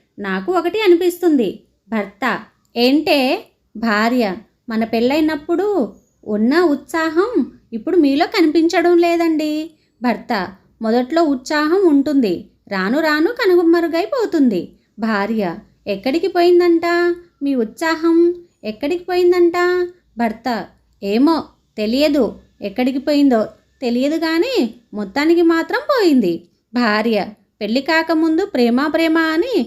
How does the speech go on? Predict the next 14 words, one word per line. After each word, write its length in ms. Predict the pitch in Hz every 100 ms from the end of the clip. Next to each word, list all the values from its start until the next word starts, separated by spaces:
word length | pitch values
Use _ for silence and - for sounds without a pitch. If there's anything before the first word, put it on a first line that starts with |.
| - _ -
నా 80 | 233
వెంట 260 | 226 247 311
పడ్డారు. 520 | 320 262 277 214 180 185 _ -
నిన్ను 260 | 202 240 320
ఎన్ని 240 | 277 277
మాటలన్నా 680 | 302 294 294 320 311 311 480 359 233 - -
నా 100 | 226 226
ముందు 260 | 240 277
పిల్లిలా 440 | 349 311 285 285 277
ఉండేవారు. 600 | 427 403 330 269 208 180 170 - - -
మరి 200 | 233 427 494
పెళ్ళైన 500 | - 240 247 302 330
తర్వాత 460 | 349 339 339 330 339 480 - _ _ -
ఏం 180 | 220